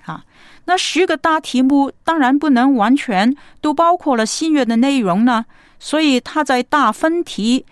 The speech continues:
底下呢，还有小分题的。那我今天就举一个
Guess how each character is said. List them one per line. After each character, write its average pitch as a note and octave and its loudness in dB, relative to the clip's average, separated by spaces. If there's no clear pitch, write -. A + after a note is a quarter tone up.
底 F3 -4
下 A#3+ -2
呢， G3 -4
还 G#3+ -4
有 A#3+ 0
小 D3 -4
分 C#4 2
题 F#3+ -6
的。 G#3+ 0
那 G3+ -2
我 G3 2
今 F#4+ -4
天 F4+ 0
就 D4 0
举 F#3 -4
一 A#3+ 0
个 A#3 0